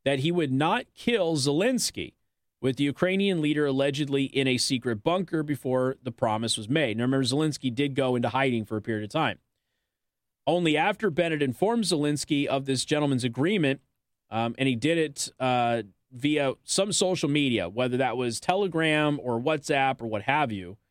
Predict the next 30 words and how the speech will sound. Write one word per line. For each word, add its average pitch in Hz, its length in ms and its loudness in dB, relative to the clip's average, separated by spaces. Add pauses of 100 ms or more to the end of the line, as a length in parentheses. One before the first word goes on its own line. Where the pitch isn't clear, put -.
(1160)
uh, 123 220 0
the 120 80 -2
U-, 127 180 0 (760)
only 170 280 2
after 170 300 0
he 156 120 2
told 185 600 -2
Zelensky 147 520 0
about 117 300 0
that 117 220 0
did 123 160 -2
the 123 40 -4
Ukrainian 139 640 0
go 131 220 0
to 185 160 -4
his 190 180 -2
office 139 460 -2
and 127 200 -4
film 151 240 -2
himself 127 520 0
there 113 380 0 (500)
on 127 180 2
his 147 180 0
phone 117 360 0
saying 113 360 0
that, 113 160 -4
"I 107 120 0
am 110 160 0
not 98 180 -2
afraid." 127 420 -2